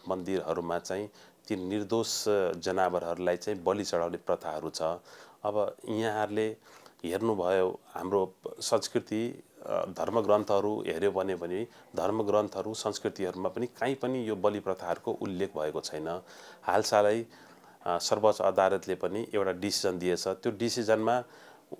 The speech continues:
सर्वोच्च अदालतले पटक्कै रोक्नु चाहिँ भनिएको छैन, तर क्रमशः रूपमा न्यूनीकरण गर्दै जानुपर्ने र यो परिपूर्व कालदेखि मान्छेले बनाएको नियमहरू हो चाहिँ, यो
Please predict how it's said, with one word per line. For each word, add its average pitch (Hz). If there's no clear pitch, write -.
सर्वोच्च 113
अदालतले 107
पटक्कै 135
रोक्नु 127
चाहिँ 123
भनिएको 95
छैन, 95
तर -
क्रमशः 151
रूपमा 117
न्यूनीकरण 120
गर्दै 98
जानुपर्ने 90
र 117
यो 120
परिपूर्व 131
कालदेखि 117
मान्छेले 131
बनाएको 107
नियमहरू 104
हो 76
चाहिँ, 90
यो 117